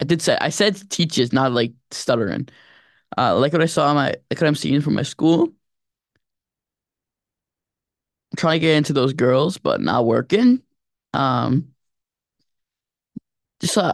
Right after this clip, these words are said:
I'm like, I'm like what's going around. Oh,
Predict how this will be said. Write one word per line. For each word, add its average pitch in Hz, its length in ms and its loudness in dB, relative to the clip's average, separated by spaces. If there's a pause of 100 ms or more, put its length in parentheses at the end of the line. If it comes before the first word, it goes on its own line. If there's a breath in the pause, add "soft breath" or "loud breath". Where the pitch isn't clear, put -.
(100)
I'm 190 180 2
like, 214 220 2
I'm 196 100 2
like 233 180 2
what's 196 160 2
going 160 220 2
around. 120 480 0 (2750)
Oh, 190 440 4